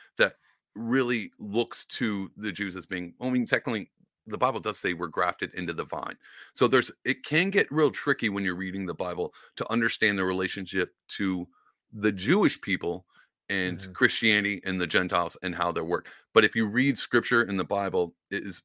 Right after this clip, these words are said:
Speaker 1: pretty clear that there are some things that are important, some that are not. And, and it talks about the Jews. I wouldn't say just because they named Israel Israel, that would be all of Israel.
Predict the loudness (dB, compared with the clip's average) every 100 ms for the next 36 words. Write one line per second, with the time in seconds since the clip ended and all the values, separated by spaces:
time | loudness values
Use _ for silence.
0 | -16 -2 0 0 -2 0 0 0 -6 _
1 | _ 0 4 6 4 4 2 2 0 0
2 | 0 0 0 0 -2 -4 -4 -4 -4 -2
3 | -2 -4 -6 -8 -10 -6 -4 -4 -8 -8
4 | -6 2 2 2 -4 -4 -6 -6 -6 -8
5 | -6 -2 2 2 0 -2 -2 -2 -6 -6
6 | 0 0 -2 -6 -6 -6 -8 -10 -8 -8
7 | -6 -8 -6 -2 0 -2 -8 _ -4 -4
8 | 0 -2 0 -6 -6 -6 -4 0 2 2
9 | 0 -2 -2 -2 -2 -2